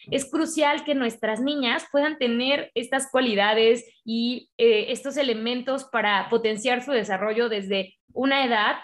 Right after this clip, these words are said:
pues, temprana, ¿no? Que les ayude a impulsar sus talentos y que les ayude a, eh, creer en este brillo que tienen y cómo lo pueden hacer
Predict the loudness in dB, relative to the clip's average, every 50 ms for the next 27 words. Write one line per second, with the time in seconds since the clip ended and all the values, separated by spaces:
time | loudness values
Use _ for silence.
0 | -14 _ _ 2 2 2 2 0 0 0 0 2 2 2 2 2 2 0 -2 -4
1 | -6 -10 -18 _ _ -6 -6 -6 -6 -2 2 4 4 4 4 2 -2 -2 0 2
2 | 2 0 2 0 -2 -2 0 0 -2 0 2 4 4 2 2 0 -2 -2 -2 -4
3 | -6 -6 -6 -6 -6 -2 0 2 2 4 2 2 0 -2 -10 -18 _ _ _ _
4 | _ -4 -4 -2 0 0 0 2 2 2 0 0 -2 -2 -4 -4 -4 -6 -14 _
5 | -4 -4 -2 0 0 2 2 2 0 0 0 0 0 2 0 0 2 4 4 4
6 | 2 2 0 0 2 2 2 2 0 -2 -6 -14 _ _ _ _ 4 6 6 6
7 | 4 2 0 -2 -2 -4 -6 -8 -10 _ _ _ _ 0 2 4 4 4 4 2
8 | 2 0 -2 -6 -6 -6 -2 -2 -2 -4 -2 2 2 2 2 2 0 -2 0 0
9 | -2 -4 -4 -6 -6 -2 -4 -2 0 0 -2 -2 -2 -4 -8 -4 -2 -2 0 2
10 | 2 2 0 0 2 2 2 2 2 2 0 -2 -2 -2 0 2 2 0 0